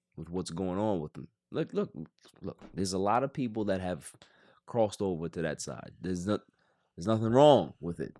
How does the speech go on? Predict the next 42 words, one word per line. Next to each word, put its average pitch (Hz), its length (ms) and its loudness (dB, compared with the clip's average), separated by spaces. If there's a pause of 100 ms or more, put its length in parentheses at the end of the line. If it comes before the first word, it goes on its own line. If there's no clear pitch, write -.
(160)
right? 127 260 8 (500)
This 101 180 -2
is 120 100 0
a 113 60 4
time 135 400 8
where 123 100 12
you 117 80 6
can 113 140 2
be 120 140 8
expressive 123 640 6 (400)
and 101 200 6
be 131 120 12
who 131 140 10
you 127 120 10
wanna 185 240 12
be, 110 320 6 (440)
right? 139 180 10
He, 170 100 12
the 131 280 2
man 196 300 10
said 208 220 10
it. 90 160 4 (320)
"Who 226 240 10
I 202 300 12
put," 196 380 10
he 165 120 4
said, 180 160 10
"Who 175 280 10
I 196 180 12
put 190 240 8
my 156 100 8
wood 165 240 12
in 156 240 10
is 131 100 6
nobody's 139 460 10
business." 127 360 6 (360)
When 160 180 12
he 208 80 10
was 208 180 12
celebrity, 220 520 12
it 220 80 12
is. 240 420 12